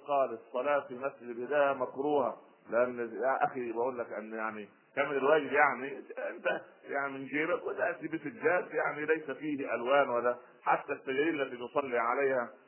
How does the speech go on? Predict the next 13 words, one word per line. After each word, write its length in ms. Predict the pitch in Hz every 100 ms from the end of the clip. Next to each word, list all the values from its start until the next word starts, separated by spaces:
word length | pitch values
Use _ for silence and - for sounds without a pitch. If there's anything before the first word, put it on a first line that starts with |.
| -
صنع 280 | 139 117 98
في 40 | 95
الصين، 460 | - 95 87 85 - -
والطاقية 500 | - 110 127 - 147
التي 240 | 139 135 131
نلبسها 520 | 127 123 139 135 123 120
صنع. 220 | 123 117 - -
والله 440 | 117 135 170 190
لو 200 | 160 147
قلنا 340 | 143 196 165
لكل 420 | 151 147 165 156 143
شيء 340 | 160 160 135
عندنا: 400 | 117 131 131 117